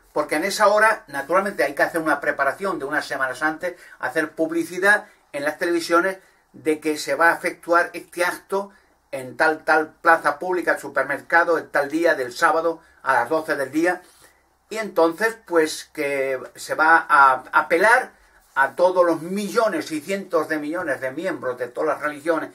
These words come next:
y sectas satánicas y ocultistas y al Área cincuenta y uno, a los que llevan, tienen contacto del gobierno norteamericano con los grises, con los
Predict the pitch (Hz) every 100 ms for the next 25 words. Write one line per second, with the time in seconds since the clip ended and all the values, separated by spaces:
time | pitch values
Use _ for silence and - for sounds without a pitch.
0 | _ - 120 160 - 139 - 139 160 147
1 | 120 117 - _ 151 160 156 151 160 -
2 | - - _ - 156 160 160 151 143 143
3 | 156 151 139 131 143 135 151 147 165 151
4 | 170 202 - _ _ _ _ _ _ _
5 | _ - 120 120 120 127 123 123 - -
6 | - 135 139 165 156 143 160 156 147 139
7 | 135 175 - - 131 117 104 120 120 127
8 | 151 143 139 131 147 139 131 123 139 165
9 | - 131 - 127 127